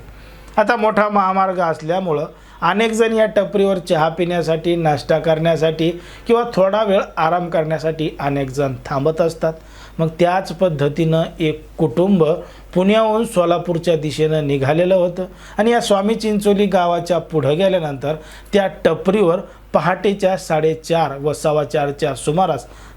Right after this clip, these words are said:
थांबलेलं होतं. आता सकाळी सव्वा चार, साडेचारची वेळ होती, सगळीकडे अंधार पसरलेला होता,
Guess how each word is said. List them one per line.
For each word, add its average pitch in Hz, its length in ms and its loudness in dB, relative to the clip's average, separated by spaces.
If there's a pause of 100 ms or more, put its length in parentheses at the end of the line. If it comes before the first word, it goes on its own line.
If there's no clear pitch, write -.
थांबलेलं 143 440 0
होतं. 131 240 -6 (500)
आता 240 180 2
सकाळी 196 400 0
सव्वा 175 280 0
चार, 175 260 0
साडेचारची 156 720 0
वेळ 143 220 2
होती, 147 380 -2 (360)
सगळीकडे 220 440 4
अंधार 175 500 0
पसरलेला 175 580 0
होता, 160 340 -4